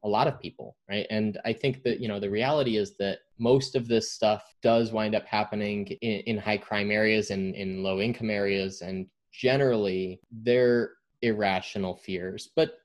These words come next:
you know, not entirely, right? This stuff does happen. You're right, especially when that fear is there, you know, it makes sense that people are worried that it may happen to them and not someone of a different demographic when they see things like this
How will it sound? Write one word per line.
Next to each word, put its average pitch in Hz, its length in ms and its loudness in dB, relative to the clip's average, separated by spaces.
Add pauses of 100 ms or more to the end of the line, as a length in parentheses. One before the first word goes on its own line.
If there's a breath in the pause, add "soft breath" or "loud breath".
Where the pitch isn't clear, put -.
(140)
you 202 180 -2
know, 120 140 2
not 139 420 -2
entirely, 113 640 -2
right? 147 240 -2
This 170 160 -2
stuff 190 220 0
does 139 200 2
happen. - 460 -8 (320)
You're 120 140 0
right, 104 300 0 (100)
especially 135 380 2
when 117 120 2
that - 200 -2
fear 123 200 2
is 104 180 -2
there, 101 500 0
you 107 80 -4
know, 98 100 -2
it 101 220 -4
makes 110 420 -4
sense 104 580 -4 (100)
that 101 260 0
people 95 600 -2 (160)
are 113 120 0
worried 120 360 4
that 110 100 2
it 104 100 -2
may 110 120 -2
happen 104 320 -4
to 104 120 -10
them 101 300 0
and 95 160 -2
not 98 260 -4
someone 98 280 -2
of 92 180 -4
a 95 120 -2
different 95 480 -4 (360)
demographic 95 640 0 (160)
when 95 160 -4
they 90 140 -4
see 92 580 -2 (200)
things 110 200 4
like 101 180 2
this 104 180 0